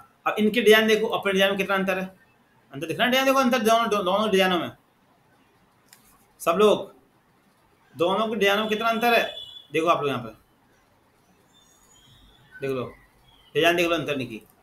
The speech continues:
इनका देखो, इनकी image देखो, अंतर है ना, हमारे में अंतर है, देखो। तो पहले इतना देख लो कि responsive हो भी रहा है कि नहीं हो रहा है, तो हम लगे हैं बनाने में। अगर responsive नहीं हो रहा है, तो आपकी पूरी मेहनत बेकार है।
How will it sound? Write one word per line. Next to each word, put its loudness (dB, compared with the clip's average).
इनका -4
देखो, -2
इनकी -2
image -2
देखो, -2
अंतर -2
है 2
ना, 2
हमारे 2
में 2
अंतर -2
है, 2
देखो। -4
तो -12
पहले 2
इतना 2
देख 6
लो 4
कि 0
responsive 2
हो 0
भी 2
रहा 4
है -2
कि -4
नहीं 2
हो 6
रहा 6
है, 0
तो -4
हम 2
लगे 2
हैं 2
बनाने 4
में। -2
अगर 4
responsive 0
नहीं 2
हो 4
रहा 8
है, 6
तो 0
आपकी 2
पूरी -2
मेहनत 0
बेकार 2
है। -2